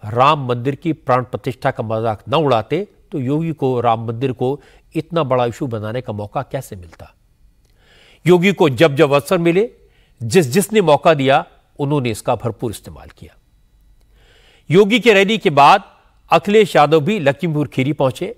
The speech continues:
अखिलेश ने यहां किसानों की बात की, किसान आंदोलन के वक्त हुई घटनाओं की याद दिलाई।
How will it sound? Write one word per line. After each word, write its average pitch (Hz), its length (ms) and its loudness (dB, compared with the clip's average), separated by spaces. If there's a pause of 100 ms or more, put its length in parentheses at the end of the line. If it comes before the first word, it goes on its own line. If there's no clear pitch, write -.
अखिलेश 135 380 -6
ने 127 60 -10
यहां 123 200 -4
किसानों 135 480 -8
की 147 140 -6
बात 135 260 -2
की, 170 160 -10
किसान 131 460 -6
आंदोलन 135 340 -2
के 143 140 -6
वक्त 120 280 -6
हुई 147 100 -4
घटनाओं 127 380 -8
की 104 180 -14
याद 107 200 -8
दिलाई। 139 280 -6